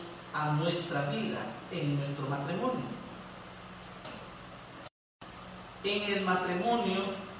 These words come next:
en las parejas, siempre estamos sembrando. Ambos, tanto, eh, el hombre siembra con sus palabras,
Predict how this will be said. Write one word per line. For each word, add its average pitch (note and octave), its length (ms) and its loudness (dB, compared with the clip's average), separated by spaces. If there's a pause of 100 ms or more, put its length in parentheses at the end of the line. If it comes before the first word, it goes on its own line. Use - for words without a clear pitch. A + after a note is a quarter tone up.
en F3+ 180 2
las C#3+ 200 2
parejas, - 720 2 (1120)
siempre F#3 800 2
estamos D#3 340 0
sembrando. - 640 -2 (800)
Ambos, F3 480 6 (160)
tanto, D#3 500 0 (520)
eh, C3 300 2 (960)
el D3+ 180 2
hombre G#3+ 380 6
siembra F#3+ 640 2 (360)
con B2+ 140 -8
sus D3 120 -4
palabras, A3 540 2